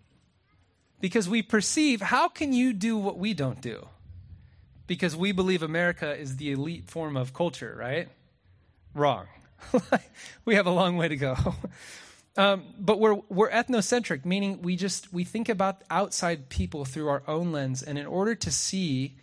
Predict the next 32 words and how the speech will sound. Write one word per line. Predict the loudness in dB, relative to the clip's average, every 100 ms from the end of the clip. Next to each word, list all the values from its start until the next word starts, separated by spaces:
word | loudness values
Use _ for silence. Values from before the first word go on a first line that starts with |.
| -10 2
how | 2
the | 2
biblical | 0 0 -2 -4 -4
authors | 0 0 0 -6 -6
thought | -2 2 2 -2 _ _ _ _ _ -4
and | -2
saw, | 0 -2 -2 -4 -10 _ _ _ -8
we | -6
kinda | -2 0
have | -2 -4
to | -4
take | -4 -2
a |
little | -4 -4
road | -4 -4
trip | -6 -12
tonight. | -12 -12 -10
Are | -8
you | -6
okay | -4 -6
with | -4
that? | -6 -6 -12 _ _ _ _ _ -10
Okay. | -6 -6 -10 _ _ -8
Nobody | -2 0 0
answered, | -4 -10 -10 -10 -6
but | -4
I'll |
just | -4 -6
assume | -6 -6 -6
you | -8
said | -8 -6
yes. | -8 -8